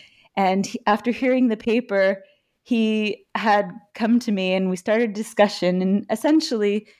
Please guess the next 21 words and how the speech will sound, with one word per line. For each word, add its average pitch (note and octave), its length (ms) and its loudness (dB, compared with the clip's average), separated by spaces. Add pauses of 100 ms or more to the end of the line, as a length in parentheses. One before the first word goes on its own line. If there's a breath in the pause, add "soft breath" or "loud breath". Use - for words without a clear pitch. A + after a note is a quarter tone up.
(200 soft breath)
you G3+ 60 -4
know, G#3+ 40 2
he B3+ 80 4
said A#3 200 0
it - 80 -4
much G3 200 -2
more G3 200 -2
eloquently F#3+ 520 0
like E3+ 240 0
this, F3+ 240 2
but F3+ 120 -2
this F#3+ 120 0
is F3+ 120 -4
what F#3 140 2
my F3+ 120 -2
memory, F3 640 0
uh, - 340 -2
you - 280 -14
know, F3 100 -4
distilled, F#3 680 -2 (640 soft breath)
is, F#3 540 -2